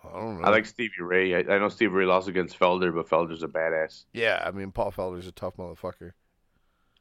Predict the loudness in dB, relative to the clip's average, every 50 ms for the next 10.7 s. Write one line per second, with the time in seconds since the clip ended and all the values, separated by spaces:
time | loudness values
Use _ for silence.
0 | _ -12 -10 -8 -8 -8 _ _ _ -4 -2 0 0 0 2 4 4 4 6 6
1 | 6 6 6 2 0 0 2 4 6 6 6 6 4 4 4 4 2 2 2 2
2 | 2 4 2 0 -4 -4 -4 -6 -6 -4 -2 -2 -2 -2 0 0 0 0 0 -2
3 | -8 _ _ _ _ _ _ _ _ _ _ _ _ _ _ _ _ _ _ _
4 | _ _ _ _ _ _ _ _ _ _ _ _ _ _ _ _ -10 0 2 2
5 | 2 2 -6 -6 0 0 0 0 0 0 2 2 2 2 -2 -2 -2 0 0 0
6 | 0 0 -2 -6 -6 -6 -6 -6 -8 _ _ _ -8 -4 -2 -2 -2 0 -2 -2
7 | -2 0 -2 -2 -2 -4 -6 -10 _ _ _ _ _ _ _ _ _ _ _ _
8 | _ _ _ -4 -4 0 0 0 -2 -2 -8 -10 -2 2 2 2 2 2 -2 -4
9 | -2 0 2 2 2 0 -2 -6 -8 -8 -12 -14 -12 -8 -6 -4 -2 -2 -2 -2
10 | -2 -4 -2 -4 -4 -4 -2 -2 -4 -2 -2 -4 -6 -8